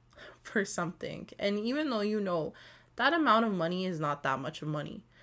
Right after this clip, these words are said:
but to you, right now in this <laughs> moment, it costs a lot of money. I'm expected to split my money I earn in a month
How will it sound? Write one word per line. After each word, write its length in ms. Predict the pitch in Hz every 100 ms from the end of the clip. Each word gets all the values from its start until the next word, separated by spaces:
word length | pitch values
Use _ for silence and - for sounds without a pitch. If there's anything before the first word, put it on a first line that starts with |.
| - - _
but 160 | 220 220
to 180 | -
you, 540 | 214 196 269 330 220 - - _ _ _ _ _
right 240 | 170 185 196
now 240 | 196 180
in 100 | 180
this 240 | 190 -
<laughs> 0 |
moment, 460 | 214 196 - - 190 - - - _ _
it 180 | 175 180
costs 360 | - 220 214
a 60 | -
lot 280 | 175 147 147
of 80 | 147
money. 340 | - - 196 - - - - - - - _
I'm 220 | 214 269
expected 680 | 302 240 - 220 - 233 226
to 320 | - 202 185
split 440 | 185 - 190 196 -
my 640 | 175 160 151 165 180 202 - - _ _ _ _ _ _ -
money 380 | 185 151 170 180
I 180 | 156
earn 520 | 156 160 156 165 180 190 - - - -
in 140 | 190 170
a 60 |
month 400 | 156 135 143 185